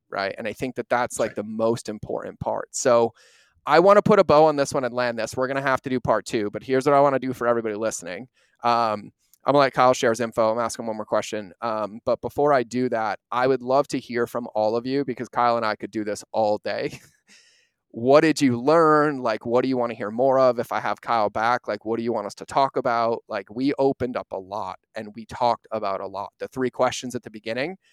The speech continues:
Speaker 1: like, the three most powerful questions you can write down, the four areas where you can scale your business and leverage that opportunity, the ways in which to know and understand your client, what questions to ask, where to go,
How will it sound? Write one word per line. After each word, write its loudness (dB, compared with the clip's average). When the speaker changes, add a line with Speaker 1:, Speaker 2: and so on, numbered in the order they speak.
Speaker 1:
like, -6
the -6
three 0
most 2
powerful 0
questions -4
you -8
can -12
write -6
down, -8
the -16
four -2
areas -2
where -2
you -2
can -6
scale -2
your -2
business -4
and -14
leverage -4
that -4
opportunity, -6
the 0
ways 0
in -4
which -4
to -10
know 0
and -6
understand -6
your -6
client, -8
what -6
questions -4
to -10
ask, -12
where -4
to -6
go, -2